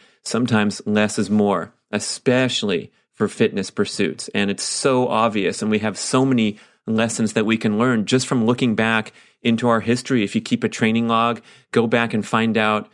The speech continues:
every time you caught a cold, what precipitated the cold. And usually it was,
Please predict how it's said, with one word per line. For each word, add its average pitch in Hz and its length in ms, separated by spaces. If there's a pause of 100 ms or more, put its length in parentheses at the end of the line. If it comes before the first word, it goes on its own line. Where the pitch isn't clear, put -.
(200)
every 143 220
time 123 280
you 113 120
caught 113 240
a - 20
cold, 107 460 (260)
what 117 220
precipitated 110 640
the 104 80
cold. 120 420 (240)
And 104 160
usually 117 560
it - 160
was, 113 460